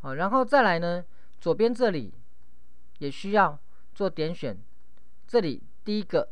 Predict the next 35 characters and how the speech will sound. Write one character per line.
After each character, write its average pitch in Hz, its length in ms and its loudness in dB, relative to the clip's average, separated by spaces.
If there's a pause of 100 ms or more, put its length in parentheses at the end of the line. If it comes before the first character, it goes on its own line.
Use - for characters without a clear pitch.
影 131 160 -4
格 127 240 -2
是 170 240 -4
眼 123 260 -4
睛 185 320 -4
点 120 160 -4
下 143 160 0
去， - 300 -6 (200)
第 214 120 4
二 208 60 6
个 165 120 2
影 139 80 -4
格 135 100 -2
有 135 160 -2
注 190 200 -2
意 196 40 0
到 180 160 4
吗？ 147 240 -2 (320)
第 208 140 4
二 190 40 2
个 165 140 0
眼 117 180 -4
睛 160 220 -6
点 120 180 -4
下 131 160 -2
去。 127 240 -6 (580)
好， 117 200 -4
那 196 160 2
再 208 220 4
来 160 140 4
呢， 160 220 -2 (240)
就 196 140 -4
是 202 160 -2
把 123 240 0
它 170 320 2